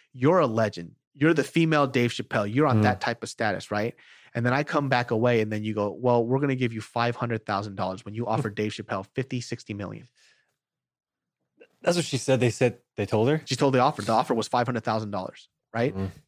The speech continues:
Speaker 1: And she goes, "Well, that doesn't make sense for me. Number one, it's offensive. Number
Speaker 2: Mm.
Speaker 1: two, I have to do this stand-up and I have to go on tour. I can't use this material. It's,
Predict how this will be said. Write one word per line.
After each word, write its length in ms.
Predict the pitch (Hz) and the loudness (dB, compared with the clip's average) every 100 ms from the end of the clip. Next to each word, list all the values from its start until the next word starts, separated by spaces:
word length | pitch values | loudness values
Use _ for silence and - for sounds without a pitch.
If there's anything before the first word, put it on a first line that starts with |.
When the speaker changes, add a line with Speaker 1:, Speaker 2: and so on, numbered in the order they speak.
| _ _ | _ _
Speaker 1:
And 140 | 127 113 | -4 -2
she 120 | 139 | 2
goes, 300 | 127 110 - _ _ | 2 2 -4 _ _
"Well, 140 | 139 131 | -2 2
that 160 | 156 | 2
doesn't 220 | 202 180 151 | 2 0 0
make 160 | 123 | -2
sense 260 | - 107 98 | -4 -8 -8
for 140 | - | -10
me. 240 | 95 117 - _ _ _ - | -8 -8 -10 _ _ _ -4
Number 160 | 131 | 0
one, 180 | 120 139 | 2 0
it's 120 | 117 | -2
offensive. 480 | 104 95 92 127 - _ _ - | -4 -4 -4 -8 -10 _ _ -8
Number 180 | 110 107 | -4 -2
Speaker 2:
Mm. 80 | 101 | 2
Speaker 1:
two, 320 | 165 135 - _ 117 | 4 4 0 _ -2
I 120 | 143 | 0
have 200 | 151 - | 0 -2
to 80 | 123 | 0
do 140 | 123 | 2
this 160 | 117 - | 2 -2
stand-up 480 | - 131 127 98 | -2 0 0 -2
and 100 | 117 | -2
I 60 | 113 | -2
have 120 | 127 | -2
to 60 | 123 | -2
go 180 | 117 104 | -2 -2
on 120 | 104 | -4
tour. 300 | - 151 123 | -4 -2 0
I 100 | - | 0
can't 280 | 139 - 120 | -4 -6 -4
use 160 | 120 135 | -2 -2
this 160 | 120 | -4
material. 420 | 110 - 156 131 104 | -10 -4 -2 -2 -4
It's, 200 | 113 | -8